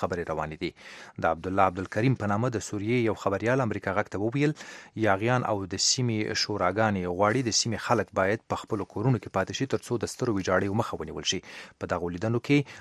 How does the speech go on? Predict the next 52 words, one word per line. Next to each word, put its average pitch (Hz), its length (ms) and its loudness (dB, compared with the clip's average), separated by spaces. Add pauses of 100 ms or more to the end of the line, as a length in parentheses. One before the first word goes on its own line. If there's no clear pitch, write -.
(120)
د 107 160 2
روسیې 101 80 -2 (240)
او 117 140 4
د 104 220 0
سوریې 113 340 -2
د 98 120 -2
حکومت 135 420 -2
استازو 101 560 0 (260)
له 123 120 4
یاغیانو 104 380 2
څخه 92 200 -2
غوښتي 127 300 4
دي 143 100 2
چې 147 120 -2
خپلې 113 220 2
وسلې 123 360 2
دې 139 120 2
د 107 140 2
سوریې 110 340 0
حکومت 117 400 2
ته 156 100 4
وسپاري 165 380 4 (120)
او 151 80 8 (100)
له 120 120 4
سیمې 160 220 6
دې 110 100 4
ووځي، 98 340 4 (280)
او 87 120 4
که 95 120 0
داسې 113 240 2
ونه 98 240 0
کړي، 156 180 4
نو 139 120 2
ورسره 117 280 0
به 120 120 4
جګړه 135 260 6
کیږي. - 240 -8 (380)
ګډ 104 160 4 (120)
پلاوي 127 380 4 (160)
یاغیانو 104 400 4
ته 127 180 2
تر 113 160 -2
چهارشنبې 101 480 4
پورې 98 220 -2
وخت - 160 -2
ورکړی 92 380 -2
چې 120 80 -4 (100)
د 104 120 -2
دغې 90 180 2 (100)
غوښتنې 87 400 -2 (260)
ځواب 117 300 6
ورکړي. - 240 -6